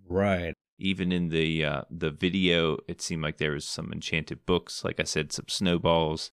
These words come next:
Speaker 2: just little things like that that we can get elsewhere. So nothing unique shown in this chest yet.
Speaker 1: Yeah, I'm assuming that the loot we saw was placeholder loot for now.
Speaker 2: Yeah.
Speaker 1: I'm hoping,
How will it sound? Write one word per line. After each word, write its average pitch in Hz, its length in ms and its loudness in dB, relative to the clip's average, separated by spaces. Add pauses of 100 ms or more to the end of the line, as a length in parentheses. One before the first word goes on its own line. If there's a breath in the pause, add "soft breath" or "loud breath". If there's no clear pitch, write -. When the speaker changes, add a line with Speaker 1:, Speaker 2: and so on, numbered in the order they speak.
(280)
Speaker 2:
just 82 200 -2
little 85 280 2
things 82 280 -4
like 78 200 -4
that 82 320 0
that 82 180 -4
we 107 200 0
can 107 120 0
get 95 160 4
elsewhere. 90 560 -2
So - 400 -6
nothing 110 440 -2
unique 92 480 0
shown - 520 -2 (280)
in 78 160 -8
this 73 180 -10
chest - 340 -8
yet. - 200 -6 (360)
Speaker 1:
Yeah, 98 220 4
I'm 139 140 4
assuming 120 680 6
that 95 440 4
the 101 100 4
loot 101 300 4
we 101 180 2
saw 80 440 2
was 90 340 0
placeholder 110 760 2
loot 92 260 0
for - 240 -6
now. 87 360 0 (460)
Speaker 2:
Yeah. - 220 -6 (360)
Speaker 1:
I'm 156 320 2 (120)
hoping, - 800 2